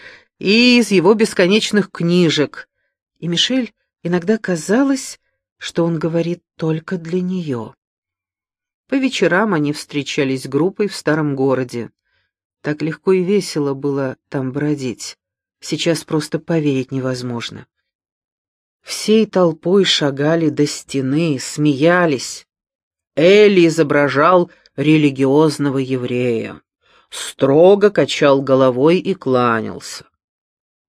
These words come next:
Потом все расходились. Элли часто провожал её до самого дома, говорил, ему так удобнее пройти дворами к своей улице. «У вас что,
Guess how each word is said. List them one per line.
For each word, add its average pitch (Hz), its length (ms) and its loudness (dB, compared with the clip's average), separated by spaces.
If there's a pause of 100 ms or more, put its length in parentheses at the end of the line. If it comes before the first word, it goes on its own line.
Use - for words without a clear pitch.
Потом 233 240 -4
все 254 180 -4
расходились. 156 960 -6 (600)
Элли 185 180 0
часто 240 460 0
провожал 170 500 0
её 175 420 2 (280)
до 151 240 -2
самого 196 580 -2
дома, 123 560 -4 (400)
говорил, 233 380 0
ему 226 260 0
так 220 240 -4
удобнее 208 480 0
пройти 202 400 0
дворами 180 640 0
к - 80 -12
своей 165 420 2
улице. 131 640 -4 (1080)
«У 226 80 4
вас 240 180 6
что, 170 460 4